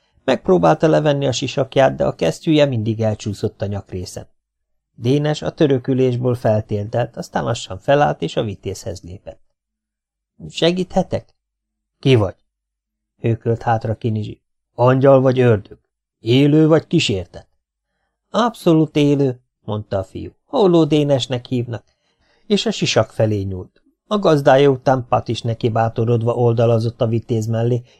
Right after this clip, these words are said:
és szagolgatni kezdte a vasat. A páncélos, aki ugyan egykor egyszerű közkatonaként kezdte pályáját a fekete seregben,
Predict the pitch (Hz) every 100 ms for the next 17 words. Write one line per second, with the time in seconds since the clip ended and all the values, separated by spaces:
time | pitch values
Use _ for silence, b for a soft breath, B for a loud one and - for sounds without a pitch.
0 | b 208 - 117 104 101 101 - 104 -
1 | 98 - 95 92 90 - _ _ _ _
2 | _ _ _ _ _ _ _ _ _ _
3 | 110 - 185 170 - 120 131 - 135 139
4 | 135 135 131 151 - 156 156 180 - -
5 | 131 127 139 - 113 - 107 107 107 107
6 | 117 - 120 - 117 113 110 113 113 110
7 | - 120 120 120 - 120 120 117 120